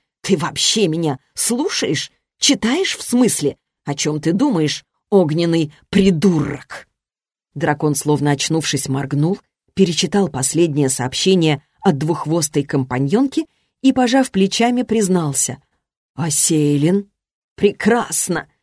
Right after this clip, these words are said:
В магическом шаре мелькнула собачья морда с похожим на ухмылку оскалом, а потом снова начали появляться слова. «Чтобы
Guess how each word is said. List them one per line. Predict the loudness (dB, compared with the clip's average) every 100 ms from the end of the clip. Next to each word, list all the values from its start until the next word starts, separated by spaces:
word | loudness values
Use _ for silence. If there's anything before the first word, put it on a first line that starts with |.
| _
В | -6 2
магическом | 2 2 -4 -4 -2 -2
шаре | 0 0 0 -6 _ 0
мелькнула | 0 2 2 2 2
собачья | 0 -2 -2 -2 -2
морда | -2 -2 -4 -6 _ -10
с | -2
похожим | 0 2 0 2 0
на | 2
ухмылку | 0 0 0 0 -2
оскалом, | -4 -2 0 0 0 -4 _ _ -4
а | 0
потом | 2 2
снова | 0 2 4 4 4
начали | 2 0 0 -4
появляться | 0 0 2 0 0 -2
слова. | 0 0 -2 -4 -12 _ _ _ _
«Чтобы | -8 -8 -4 -2 2 4 4